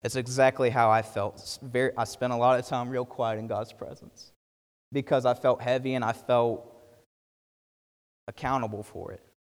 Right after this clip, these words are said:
Because my life should be a better testimony than that.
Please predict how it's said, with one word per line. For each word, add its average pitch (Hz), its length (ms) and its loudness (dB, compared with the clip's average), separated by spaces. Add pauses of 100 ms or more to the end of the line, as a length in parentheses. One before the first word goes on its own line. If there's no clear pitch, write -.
(760)
Because 127 420 0
my 131 340 4
life 131 280 2
should 120 240 -10
be 123 120 -2
a 113 60 2
better 110 260 -2
testimony 98 680 -4
than 92 200 -12
that. 95 260 -18